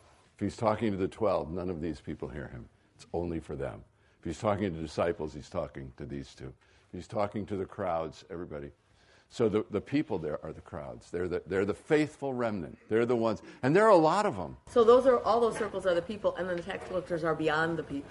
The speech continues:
Speaker 1: No, the tax collectors, I think, would be here in the people.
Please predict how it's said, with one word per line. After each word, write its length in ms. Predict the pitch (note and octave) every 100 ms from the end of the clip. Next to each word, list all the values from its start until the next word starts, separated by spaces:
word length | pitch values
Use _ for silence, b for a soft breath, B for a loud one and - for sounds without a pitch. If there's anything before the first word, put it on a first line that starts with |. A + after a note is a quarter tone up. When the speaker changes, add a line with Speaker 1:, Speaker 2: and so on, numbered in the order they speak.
| - -
Speaker 1:
No, 260 | C#3 D3
the 100 | C#3
tax 300 | C#3+ E3+ E3+
collectors, 480 | - E3 D#3 D#3 B2+ -
I 100 | G#2+
think, 240 | G#2+ C3+
would 160 | A#2+ G2+
be 140 | A2
here 240 | F2+ A2+ G#2+
in 120 | G#2+ F#2+
the 60 |
people. 440 | E2+ F#2 F2 C2